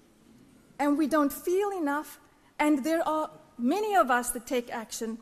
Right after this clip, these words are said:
but not everybody. And I think if, if we take this into consideration, the heart needs to be convinced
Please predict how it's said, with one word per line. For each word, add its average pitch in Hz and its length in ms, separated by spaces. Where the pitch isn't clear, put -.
but 226 140
not 220 220
everybody. 190 640
And 277 120
I 311 80
think 392 280
if, 320 260
if 262 140
we 302 200
take 453 320
this 370 180
into 320 180
consideration, 254 1000
the 269 120
heart 403 540
needs 320 280
to - 80
be 262 140
convinced 240 760